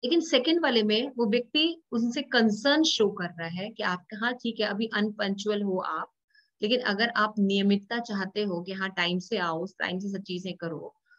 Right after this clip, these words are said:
तो हम लोग साथ बैठ के कुछ decisions ले सकते हैं। तो मतलब ये व्यक्ति मेरी help करना चाहता है, तो वो व्यक्ति करने की कोशिश करेगा। जैसे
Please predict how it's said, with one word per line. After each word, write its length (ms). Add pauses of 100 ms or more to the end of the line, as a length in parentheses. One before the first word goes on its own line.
(200)
तो 480
हम 180
लोग 140
साथ 180
बैठ 180
के 120
कुछ 400
decisions 800
ले 120
सकते 320
हैं। 120 (240)
तो 60
मतलब 220
ये 200
व्यक्ति 300
मेरी 200
help 380
करना 220
चाहता 200
है, 60 (500)
तो 60
वो 60
व्यक्ति 260
करने 400
की 100
कोशिश 400
करेगा। 380 (1120)
जैसे 160